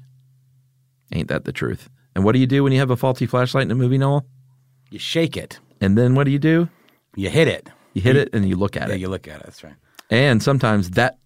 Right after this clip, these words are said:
Speaker 1: light pops on in your face, and that causes a jump scare.
Speaker 2: So there's a really good supercut called It's Just a Cat, and you can find it on, uh, movies dot stack exchange dot com,
Speaker 1: Mm-hmm.
Speaker 2: and it's just, like, a supercut of all of these different ones, but it doesn't exactly say
Speaker 1: The mirror gag, there's a supercut of that, too.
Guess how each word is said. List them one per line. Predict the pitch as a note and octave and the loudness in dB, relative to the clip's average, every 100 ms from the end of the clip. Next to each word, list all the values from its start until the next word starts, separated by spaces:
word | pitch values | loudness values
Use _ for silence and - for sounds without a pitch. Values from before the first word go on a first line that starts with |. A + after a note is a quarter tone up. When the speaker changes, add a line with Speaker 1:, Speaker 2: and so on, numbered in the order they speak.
| _ | _
Speaker 1:
light | F#2+ F#2+ - | -2 -2 -2
pops | F#2+ F2+ - | -2 -2 -2
on | F2 | -2
in | F2 | -2
your | E2 | -2
face, | G#2+ F2+ D#2 - - _ _ | 0 0 -2 -10 -20 _ _
and | D#2 | -4
that | F#2 A#2+ | -2 -2
causes | D2 C2+ E2+ F2 | -4 -6 -8 -10
a | |
jump | - - | -10 -12
scare. | - - - - - | -12 -10 -10 -12 -14
Speaker 2:
So | - | -6
there's | A#2+ C#3+ | -4 -2
a | C3+ | 0
really | G#2+ C3 A2 | 0 -2 -2
good | A#2 F2 | -4 -6
supercut | - B2 C#3 C3+ D3+ D#3 - | -8 -6 -6 -4 -2 -4 -4
called | G2+ F#2 | -8 -8
It's | - | -12
Just | - A2+ - | -10 -10 -10
a | |
Cat, | - G#2 A#2+ D3 - _ _ _ | -10 -6 -4 -6 -12 _ _ _
and | G2 G2+ | -8 -8
you | |
can | G2 F#2+ | -8 -10
find | G#2+ G2+ G2 | -8 -6 -6
it | G2 | -8
on, | G2 F#2+ F#2 F2+ | -10 -8 -8 -10
uh, | F#2 F2+ | -10 -10
movies | F#2+ G#2+ G#2+ A#2 G2+ | -8 -8 -8 -10 -10
dot | G#2 F#2+ F#2 | -6 -6 -6
stack | - - A2+ A2 G#2+ | -12 -10 -4 -4 -6
exchange | G#2 - A#2 A2 G#2 F2+ | -14 -12 -10 -8 -10 -10
dot | G2 - | -12 -12
com, | G#2+ A2 B2+ | -12 -10 -4
Speaker 1:
Mm-hmm. | A#2+ G#2+ G#2+ C3 | 0 2 2 0
Speaker 2:
and | G2+ G2 G2 G#2 | -2 -6 -8 -10
it's | - | -14
just, | G2+ - | -16 -16
like, | F2 | -16
a | |
supercut | - G2+ F#2 G2+ F2+ | -14 -14 -12 -12 -10
of | F2+ | -10
all | F2+ | -10
of | E2+ | -12
these | E2 | -14
different | E2+ E2+ | -16 -16
ones, | F2 D#2+ | -14 -12
but | |
it | G#2 | -12
doesn't | C3+ E3 | -8 -8
exactly | G#2 A#2+ B2+ B2 G2+ | -6 -8 -8 -10 -12
say | - G#2+ G2 F#2+ F2+ | -10 -8 -8 -6 2
Speaker 1:
The | A2+ | 4
mirror | C#3 F#3 A#2 | 4 4 2
gag, | G2 F#2+ G2 | 0 0 -2
there's | G#2+ | -4
a | G#2+ B2+ | -2 -2
supercut | A2+ G#2+ G#2 | -4 -2 0
of | F#2 | 0
that, | G2 - | 0 -2
too. | G2 E2 | -2 -2